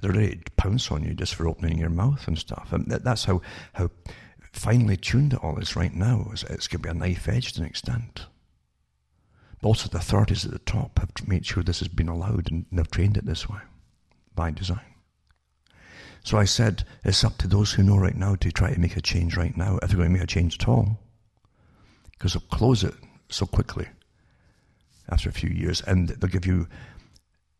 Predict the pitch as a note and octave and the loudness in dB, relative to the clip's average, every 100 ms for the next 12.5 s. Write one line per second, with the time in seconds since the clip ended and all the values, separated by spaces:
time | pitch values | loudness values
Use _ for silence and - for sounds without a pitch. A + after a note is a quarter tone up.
0 | - - - - - - G2 G#2 - G2+ | -20 -18 -14 -10 -6 -2 2 2 4 6
1 | A2+ G#2+ G#2+ A#2 A#2 - - - - - | 6 6 6 6 6 2 -4 -6 -6 -8
2 | - - G#2 - - - - F#2+ F2+ - | -10 -12 -10 -10 -8 -6 -2 2 2 2
3 | - - G2 F2+ F#2 F2 E2+ - G2 F2+ | -4 0 2 4 2 0 -6 -2 0 2
4 | - G#2 - - F#2+ - E2+ E2 - A#2+ | 2 0 0 0 0 0 -4 -4 0 0
5 | - - - - D#2+ E2 E2+ D#2+ E2+ G#2 | 0 -4 -4 0 2 2 0 0 2 2
6 | F2 D#2+ - - - - - F#2 F#2+ E2+ | 2 2 2 2 0 0 -2 2 2 0
7 | - - - A#2 - - E2 D#2+ D#2 - | -4 -2 2 4 4 2 0 0 -2 -6
8 | - - F2+ F2 E2 A#2+ C#3+ F2 G2 A#2+ | -12 0 2 4 6 6 6 6 6 4
9 | - - - - - - - - D#2+ D#2 | 2 -4 -6 -6 -20 -20 -20 -8 -6 -4
10 | D#2+ D#2+ G2 G2+ F#2 E2 E2 F2 E2+ E2 | -2 2 4 4 4 0 -2 0 -2 -2
11 | E2 E2 - - - - - E2+ E2 E2 | -6 -8 -10 -12 -8 -8 -2 0 0 -2
12 | E2 F2 F#2 E2+ - | -2 -4 -6 -8 -12